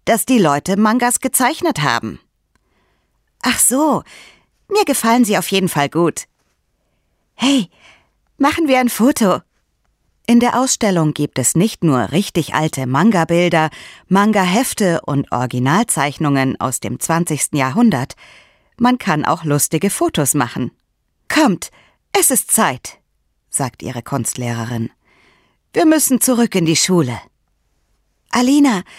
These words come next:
du gehst in die falsche Richtung. Der Ausgang ist dort. Lara zeigt nach links,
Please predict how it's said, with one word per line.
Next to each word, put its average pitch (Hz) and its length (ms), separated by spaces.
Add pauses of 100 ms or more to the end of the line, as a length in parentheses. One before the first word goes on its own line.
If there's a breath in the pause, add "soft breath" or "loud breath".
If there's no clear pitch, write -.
(240 loud breath)
du 269 100
gehst 302 300
in 339 100
die 302 100
falsche 311 400
Richtung. 233 500 (400)
Der 370 160
Ausgang 302 360
ist - 180
dort. 330 420 (440)
Lara 170 460
zeigt - 360
nach 170 160
links, 147 480